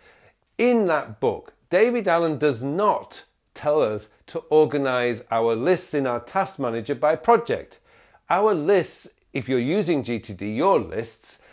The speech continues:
are organized by context. That could be at office, at phone, at home, at car, at the hardware store. Whatever tool, place, or person you are using, that's how you would organize your list. So if you have a task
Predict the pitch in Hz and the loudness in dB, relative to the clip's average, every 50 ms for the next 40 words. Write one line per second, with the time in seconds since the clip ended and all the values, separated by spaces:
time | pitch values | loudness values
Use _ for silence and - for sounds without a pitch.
0 | - - - - 156 156 - 156 156 151 143 147 151 143 135 127 131 127 120 - | -20 -14 0 2 2 2 4 6 4 4 4 2 -4 -2 -2 0 0 -2 -2 -4
1 | - - 107 107 107 110 110 - - - - 160 143 131 - - 98 82 76 - | -6 -6 -4 -4 -4 -6 -8 -10 -14 -10 -6 -4 -4 -4 -6 -10 -12 -14 -14 -10
2 | - 117 - - - - 123 107 92 - 107 101 - _ - - 175 175 - - | -6 -6 -6 -6 -6 -10 -10 -10 -8 -8 -10 -10 -10 _ -2 -2 -2 -2 -2 -10
3 | - - 139 123 - - 107 92 85 - - - - 170 165 - - - - 139 | -4 0 0 0 0 -4 -10 -10 -10 -12 -10 -2 0 0 0 -2 -8 -10 -2 -2
4 | 120 110 98 92 90 _ - 170 175 165 - - - 143 127 110 101 92 - - | 0 0 -2 -4 -10 _ -6 -6 -6 -6 -6 -12 -8 -6 -4 -4 -4 -8 -10 -6
5 | - 170 180 - - - - - 139 127 107 85 78 - _ - - _ _ _ | -6 -6 -6 -6 -10 -16 -6 0 2 2 2 2 -4 -10 _ -20 -20 _ _ _
6 | _ - - 180 185 156 151 - - 156 143 139 117 107 110 107 95 90 - - | _ -4 -2 -2 -2 -2 -8 -4 2 4 4 4 4 2 -2 -2 -4 -6 -10 -6
7 | - 117 95 80 73 - - - _ _ - 185 196 214 233 214 226 220 196 - | -4 -4 -4 -4 -10 -16 -20 -20 _ _ 0 2 4 4 4 4 4 4 2 0
8 | - - - - 185 185 202 202 196 196 190 190 - _ - - 160 160 165 165 | -6 -10 0 6 6 6 6 6 4 2 2 0 -6 _ -6 0 2 4 4 4
9 | 160 156 - - - 139 131 131 131 - - 151 151 147 147 147 147 131 123 120 | 2 -2 -4 -8 -2 -2 -2 -2 -2 -4 -2 0 2 2 0 0 -4 -4 -2 -2
10 | 123 123 120 127 147 180 190 156 123 127 120 120 120 - - - _ _ _ 127 | 0 0 0 0 0 0 -2 0 0 -2 -4 -4 -6 -12 -20 -20 _ _ _ -4
11 | 120 160 165 175 185 - - - 165 165 175 175 165 175 170 165 131 123 120 123 | -2 -2 -2 -2 -4 -12 -12 -4 -2 -2 0 0 -2 0 -2 0 0 2 0 0
12 | 120 117 110 107 104 101 101 98 - 127 127 127 143 185 220 175 - - - 131 | 0 -2 -4 -6 -4 -6 -6 -8 -4 -2 -2 0 2 4 4 4 4 2 -2 -4
13 | 123 127 127 - 196 175 170 175 151 143 135 - - 139 151 180 180 - - - | -4 -4 -4 -2 -4 0 0 0 0 0 -4 -6 -2 2 2 2 2 0 -8 -18